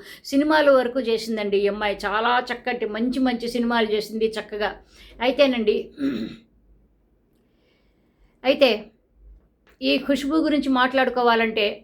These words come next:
చాలా మంచి మంచి విషయాలు ఉన్నాయండి. ఉమ్, ఈ వీ-, ఈ వీడియో కాక ఇంకొక అవసరమైతే ఇంకొక వీడియో కూడా చేసుకుందాం ఖుష్బూ గురించి. ఎందుకంటేనండి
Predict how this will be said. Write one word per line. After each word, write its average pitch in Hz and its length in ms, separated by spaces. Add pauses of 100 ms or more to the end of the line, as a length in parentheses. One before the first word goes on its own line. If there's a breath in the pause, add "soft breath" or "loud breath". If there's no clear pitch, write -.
(120)
చాలా 226 200
మంచి 254 260
మంచి 247 220
విషయాలు 233 380
ఉన్నాయండి. 214 580
ఉమ్, 220 420
ఈ 233 280
వీ-, 233 300
ఈ 233 160
వీడియో 247 340
కాక 240 180
ఇంకొక 233 320
అవసరమైతే 233 560
ఇంకొక 220 320
వీడియో 214 340
కూడా 220 160
చేసుకుందాం 196 480
ఖుష్బూ 226 360
గురించి. 202 380
ఎందుకంటేనండి 233 840